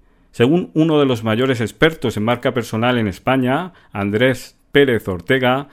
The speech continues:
la marca personal es la gestión adecuada y consciente de las percepciones,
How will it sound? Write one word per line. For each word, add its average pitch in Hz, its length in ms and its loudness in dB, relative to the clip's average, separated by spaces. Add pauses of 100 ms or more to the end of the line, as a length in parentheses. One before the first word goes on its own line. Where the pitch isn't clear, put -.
(140)
la 95 80 -10
marca 120 280 -2
personal 143 540 0 (360)
es 160 200 -6
la 143 120 2
gestión - 400 -2
adecuada 143 480 4
y 131 80 2
consciente 165 840 -2
de 117 160 -2
las 98 160 -6
percepciones, 147 800 -2